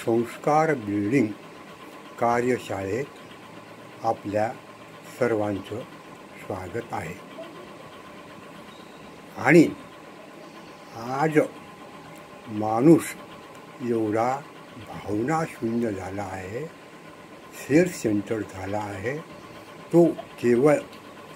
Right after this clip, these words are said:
संस्कार अभावामुळे असं वाटायला लागलं.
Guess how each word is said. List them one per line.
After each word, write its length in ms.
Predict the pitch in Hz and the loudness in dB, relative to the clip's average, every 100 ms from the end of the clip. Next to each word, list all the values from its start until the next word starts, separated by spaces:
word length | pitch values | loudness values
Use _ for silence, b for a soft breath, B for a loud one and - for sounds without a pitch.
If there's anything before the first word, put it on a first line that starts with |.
| - - - - | -18 -18 -10 -2
संस्कार 760 | 107 104 - - 120 113 107 135 156 - | 0 0 -6 -2 2 2 2 0 -2 -8
अभावामुळे 1160 | 113 101 98 107 127 127 107 92 90 101 127 160 - - - - - | -8 -8 -4 -2 0 2 0 -4 -8 -6 -6 -6 -12 -18 -18 -18 -12
असं 260 | 98 - 123 | -10 -2 0
वाटायला 600 | 104 95 - 95 107 123 | 0 -2 -8 -6 -2 -2
लागलं. 520 | 101 92 90 95 | -4 -10 -10 -10